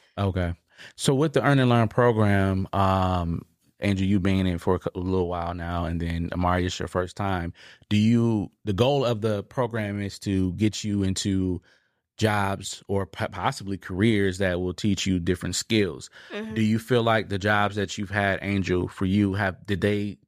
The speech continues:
Speaker 1: teach you anything? Did you learn anything from those jobs? And if so, what?
Speaker 2: Yeah, um, the jobs I had, it required me to talk, and I don't like talking.
Speaker 1: Mm.
Speaker 2: So, like,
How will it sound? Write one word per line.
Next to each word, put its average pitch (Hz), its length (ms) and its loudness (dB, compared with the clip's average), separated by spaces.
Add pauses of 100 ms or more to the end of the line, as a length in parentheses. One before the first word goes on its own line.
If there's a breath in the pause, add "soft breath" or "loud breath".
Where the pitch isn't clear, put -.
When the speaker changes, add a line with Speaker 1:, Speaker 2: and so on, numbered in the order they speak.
(200)
Speaker 1:
teach 131 320 0
you 123 320 4
anything? 131 520 4
Did 98 120 2
you 101 80 0
learn 113 220 2
anything 120 340 2
from 123 180 -2
those 123 160 0
jobs? 127 460 -2 (300)
And 104 80 -4
if 95 80 -2
so, 92 120 -4
what? 92 220 -6
Speaker 2:
Yeah, 220 580 2
um, 214 220 -2
the 214 60 -8
jobs 285 240 -2
I 277 120 2
had, 233 480 -2 (200)
it 226 80 -2
required 226 440 2
me 214 200 0
to 208 120 -12
talk, 202 480 -4
and 214 180 2
I 190 80 2
don't 196 220 2
like 190 180 0
talking. 214 400 -6
Speaker 1:
Mm. 104 380 4
Speaker 2:
So, 185 480 -2 (580)
like, 160 140 -6